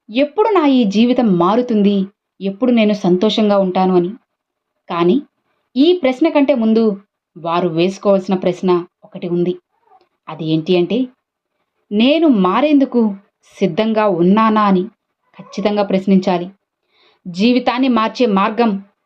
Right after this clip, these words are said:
రహస్యమేమీ కాదు, అది కేవలం మన చేతుల్లోనే ఉంటుంది. ఇక అదే కదా మన అలవాట్ల రూపంలో ప్రతి ఉదయం మనం లేవడం, ఏ మాట మాట్లాడడం, ఏ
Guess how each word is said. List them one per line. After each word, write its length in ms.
రహస్యమేమీ 680
కాదు, 340
అది 240
కేవలం 560
మన 260
చేతుల్లోనే 540
ఉంటుంది. 380
ఇక 140
అదే 340
కదా 360
మన 160
అలవాట్ల 500
రూపంలో 560
ప్రతి 340
ఉదయం 380
మనం 260
లేవడం, 520
ఏ 240
మాట 300
మాట్లాడడం, 880
ఏ 260